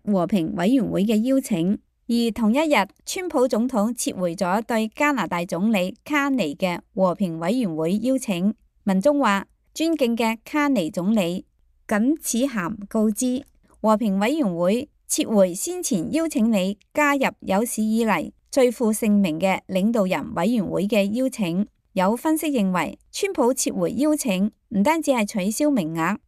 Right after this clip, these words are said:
而係外交公開警告，暗示加拿大因靠近中共而失去美國信任，彰顯美國全球主導地位。同時，卡尼嘅外交形象將受損，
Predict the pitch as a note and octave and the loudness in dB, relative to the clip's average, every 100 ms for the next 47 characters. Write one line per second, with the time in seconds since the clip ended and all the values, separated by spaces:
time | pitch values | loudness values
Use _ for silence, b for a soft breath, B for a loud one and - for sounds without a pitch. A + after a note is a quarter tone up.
0 | _ - G#3 A3+ G#3 G#3+ G#3+ G3+ G#3+ D4 | _ 0 2 2 2 2 2 2 2 2
1 | D4+ D4 D#4 D#4 D#4 C#4+ F#3 F#3+ A#3 G3 | 2 2 0 2 2 0 0 -2 2 2
2 | G3 - _ B3+ C4 - A3+ C4 D#4 F#3+ | 2 -4 _ 0 0 0 -2 0 0 0
3 | G3 F#3+ F#3+ - - D4+ D#4 - A3+ A3 | 0 2 0 -2 0 0 0 -2 0 0
4 | A3 F#3+ G3 C#4 C4+ F#3+ F#3 - - G3 | 0 0 2 0 2 0 -2 -6 0 2
5 | G3 - - - B3+ A3 - G3+ F#3 A3+ | 2 -2 -6 -4 0 0 0 -2 0 -2
6 | - G#3+ - - A#3 G3+ G3 E3+ F#3 - | -2 -2 -4 -4 2 4 2 -2 -8 -14
7 | _ _ - E4+ E4+ E4+ G#3+ G3+ B3 - | _ _ -4 0 0 0 0 0 0 -2
8 | G#3 G#3 A3 G#3+ - - A3+ E3+ F#3+ D#3+ | 0 0 0 -2 -2 -4 -2 -2 -2 -4
9 | - F3+ A3+ G#3 G3 F3+ F3 E3+ E3+ - | -4 -4 0 0 0 -2 0 -2 -4 -10
10 | b - G#3 F#3+ - F#3+ - - D#4+ D#4+ | b -4 0 0 0 -4 -4 -4 0 2
11 | C#4 F3 G#3 A3 F3+ F3+ C#4+ C#4 - G3 | 2 0 0 2 0 0 0 0 -2 -4
12 | G3+ F#3 F#3 _ - C#4+ C#4 - E3+ F3 | -2 -2 -2 _ 0 0 0 -2 -4 -4
13 | D#3 D3+ G#3 | -4 -2 -2